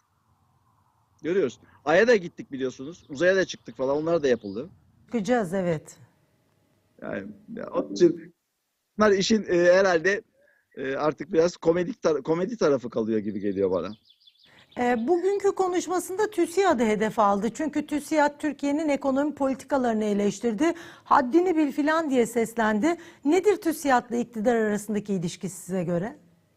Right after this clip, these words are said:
Speaker 1: E, yani bu yirmi senedir bilinen bir olay. Yani canı sıkıldığı zaman tüsiad'a bağırır, çağırır. Ondan sonra gider görüşür. Sa-, e, Sayın Erdoğan bu. Yani, e, ba-, e, bağırıp çağırıp insanlara fırça atmayı, insanları azarlamayı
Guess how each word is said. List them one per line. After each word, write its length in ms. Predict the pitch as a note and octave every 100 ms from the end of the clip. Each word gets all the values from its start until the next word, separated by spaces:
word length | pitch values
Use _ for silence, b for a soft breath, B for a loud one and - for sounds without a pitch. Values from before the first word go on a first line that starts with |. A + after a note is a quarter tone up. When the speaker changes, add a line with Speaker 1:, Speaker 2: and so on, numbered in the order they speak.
| _ _ _ _ _ _ _ _ _ b b F#3+
Speaker 1:
E, 40 | G#3 G3 D#3+ D3+ -
yani 360 | A#3 D#3+ C3 C#3+
bu 120 | D3 A2+ A2 -
yirmi 320 | D3+ F3+ G#3+
senedir 460 | D3+ A#2+ A#2+ D#3
bilinen 380 | C#3+ C3+ B2+ D#3+
bir 40 | F3
olay. 360 | F3 D3+ G#2+
Yani 380 | C3+ A#2+ B2 B2
canı 200 | D3+ D#3
sıkıldığı 380 | - - D3 D3
zaman 240 | B2 A#2+
tüsiad'a 680 | A2 B2+ C#3+ A2+ C#3+ E3 G2
bağırır, 320 | C3+ B2 G#2+
çağırır. 480 | - C#3 B2 A2 D3+
Ondan 260 | - C#3 C#3
sonra 240 | - C3+
gider 300 | B2+ C3 B2+
görüşür. 560 | C3+ C#3 C3 - G#2+ - B B B D3 B - -
Sa-, 200 | - -
e, 300 | F3 D#3+ C#3+
Sayın 240 | F#3+ A3
Erdoğan 460 | D4 E4+ C#4 F#3 C3
bu. 80 | C#3
Yani, 420 | D#3 D#3 D#3 - b b b _
e, 160 | C#3+ D3
ba-, 560 | C3+ D#3+ D#3+ D#3 D3+ D3
e, 80 |
bağırıp 360 | D3 E3 F3 D#3+
çağırıp 380 | - E3+ F3+ D3+
insanlara 500 | D#3+ F3 E3 E3+ E3+
fırça 380 | - D#3 - F3+
atmayı, 600 | D#3 C3 B2 B2+ F#3+ E2+
insanları 560 | C#3+ C3+ C#3+ D3 D3
azarlamayı 800 | C3 C#3 C#3 C#3 A#2+ G2+ G2 E3+